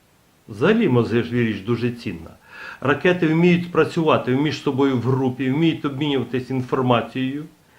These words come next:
Е, той, хто керує запуском, вводить координати квадрату, в якому,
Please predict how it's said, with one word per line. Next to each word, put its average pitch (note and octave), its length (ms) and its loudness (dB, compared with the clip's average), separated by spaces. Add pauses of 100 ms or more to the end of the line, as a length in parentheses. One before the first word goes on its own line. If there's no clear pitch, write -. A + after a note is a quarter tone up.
(500)
Е, D3 380 4 (760)
той, F#3 180 6
хто - 200 -2
керує D3 420 2
запуском, A#2 640 -2 (720)
вводить A2+ 560 0 (300)
координати C#3 680 2
квадрату, B2 680 0
в F2 180 -14
якому, A#2+ 640 2